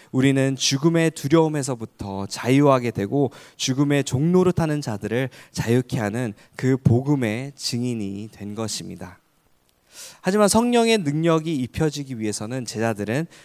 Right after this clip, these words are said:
그 성을 떠나지 말고 모여서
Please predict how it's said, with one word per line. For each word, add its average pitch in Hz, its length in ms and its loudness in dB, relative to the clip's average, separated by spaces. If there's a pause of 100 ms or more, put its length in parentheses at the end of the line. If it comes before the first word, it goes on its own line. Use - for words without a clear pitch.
(220)
그 120 140 -2
성을 185 360 0
떠나지 208 480 0
말고 107 580 -6
모여서 120 640 0